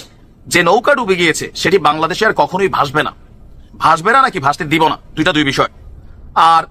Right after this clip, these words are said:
পাঁচই আগস্ট ছাত্র নাগরিক সিদ্ধান্ত নিয়েছে যে পরবর্তী বাংলাদেশে আওয়ামী লীগ অপ্রাসঙ্গিক। সব রাজনৈতিক দল একই মত দিয়েছে যে পরবর্তী দল বাংলাদেশে আওয়ামী লীগ একটি অপ্রাসঙ্গিক বিষয়।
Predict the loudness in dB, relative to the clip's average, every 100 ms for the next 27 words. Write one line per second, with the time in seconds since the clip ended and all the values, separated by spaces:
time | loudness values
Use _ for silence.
0 | -12 -4 -4 -2 -2 -2 -2 -2 -2 0
1 | 0 0 -4 -4 -2 -2 -2 -4 -2 -2
2 | 0 0 -2 -2 -2 -2 -2 0 0 0
3 | -2 0 0 -2 -4 -4 -10 -20 -20 -20
4 | -6 0 2 4 2 0 -2 -4 0 0
5 | -2 -4 -2 -2 0 0 0 -2 -4 0
6 | 0 0 -2 0 0 2 -2 -2 -2 -2
7 | -6 -4 0 0 -2 -4 -6 -4 -4 -2
8 | -2 0 -2 -4 -6 -4 0 0 0